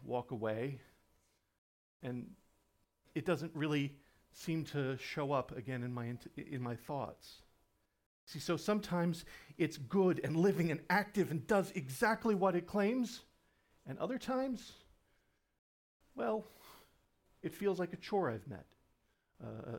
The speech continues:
check mark on my, on my spiritual to-do list for the day. Do, do you, do you understand that? Do you, do you have the similar experience sometimes? Yeah. Yeah, I think so.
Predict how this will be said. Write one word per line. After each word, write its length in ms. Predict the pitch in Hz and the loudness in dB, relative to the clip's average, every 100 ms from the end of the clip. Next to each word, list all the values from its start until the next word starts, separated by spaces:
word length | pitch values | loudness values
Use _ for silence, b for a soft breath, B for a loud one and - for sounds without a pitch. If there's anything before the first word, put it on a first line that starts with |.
| - - | -10 -8
check 280 | 170 170 160 | -4 -4 -2
mark 200 | 135 - | -4 -2
on 140 | 143 | -4
my, 220 | 139 127 123 B B B | -2 -2 -6 B B B
on 100 | 143 | -2
my 140 | 139 131 | 0 -2
spiritual 600 | - - 160 147 - 139 | -6 -4 -4 -4 -6 -8
to-do 320 | - 135 151 | -6 -4 0
list 280 | 143 127 - | 0 -2 -6
for 160 | - | -6
the 100 | 117 | -6
day. 240 | 107 98 82 - _ _ _ _ _ _ _ _ _ _ _ _ | -6 -12 -14 -20 _ _ _ _ _ _ _ _ _ _ _ _
Do, 140 | - 165 170 - | -8 -8 -10 -10
do 60 | |
you, 220 | 185 190 220 | -6 -6 -6
do 60 | 185 | -6
you 60 | |
understand 400 | 214 196 202 202 | -6 -6 -6 -6
that? 160 | 202 202 | -6 -8
Do 60 | |
you, 40 | 196 | -10
do 140 | 170 | -6
you 60 | 180 | -4
have 180 | 196 196 | -4 -4
the 40 | |
similar 320 | - 202 190 | -4 -2 0
experience 540 | 185 - 170 170 185 - | -2 -6 -4 -2 -4 -4
sometimes? 540 | 190 214 214 214 - - 392 427 415 415 403 359 330 - _ - | -6 -6 -8 -10 -14 -18 -14 -14 -14 -16 -16 -16 -18 -20 _ -6
Yeah. 200 | 208 151 104 - _ _ _ _ _ | -6 -6 -10 -18 _ _ _ _ _
Yeah, 100 | 165 | -10
I 20 | 156 | -8
think 240 | 170 165 | -6 -8
so. 320 | - 147 123 | -6 -6 -8